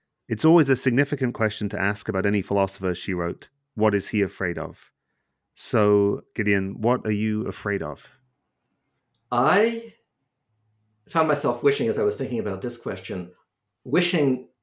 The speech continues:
Speaker 2: for the first time that I had one of these sort of simple, quirky phobias.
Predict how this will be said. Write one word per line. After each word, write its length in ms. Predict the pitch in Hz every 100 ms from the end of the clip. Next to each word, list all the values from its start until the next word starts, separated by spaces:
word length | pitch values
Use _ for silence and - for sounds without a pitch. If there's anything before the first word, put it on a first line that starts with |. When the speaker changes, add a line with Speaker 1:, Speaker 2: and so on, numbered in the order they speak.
| _ _ _ _ _
Speaker 2:
for 120 | -
the 80 | 113
first 300 | 135 131 -
time 320 | 156 131 110
that 100 | 113
I 120 | 117
had 220 | 120 165
one 120 | 147 127
of 80 |
these 140 | 110 101
sort 120 | 110
of 140 | 101 - - - _
simple, 640 | - - 170 147 147 139
quirky 360 | - 151 143 127
phobias. 800 | - 117 117 135 160 175 -